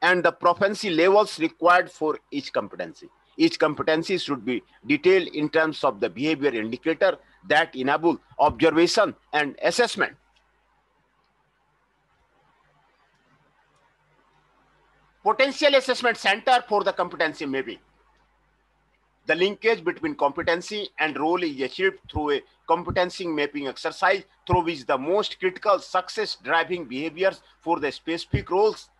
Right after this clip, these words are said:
are established against the validated competency framework. An individual's potential is identified through an assessment center process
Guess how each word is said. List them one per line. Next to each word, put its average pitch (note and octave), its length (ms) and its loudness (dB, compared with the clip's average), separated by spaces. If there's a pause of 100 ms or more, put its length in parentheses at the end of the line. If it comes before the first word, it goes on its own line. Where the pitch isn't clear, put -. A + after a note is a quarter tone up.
(140)
are D3+ 140 2
established F3 600 -4 (1000)
against F3 440 0
the F3 240 4 (200)
validated F3+ 800 0
competency D#3 640 2
framework. D#3 480 -2 (1040)
An D#3+ 260 2
individual's E3 720 2
potential F3+ 600 2 (120)
is D3 240 0
identified D#3+ 920 4
through C#3 360 0
an C3 200 0
assessment D#3+ 480 -2
center E3 400 0
process E3 580 0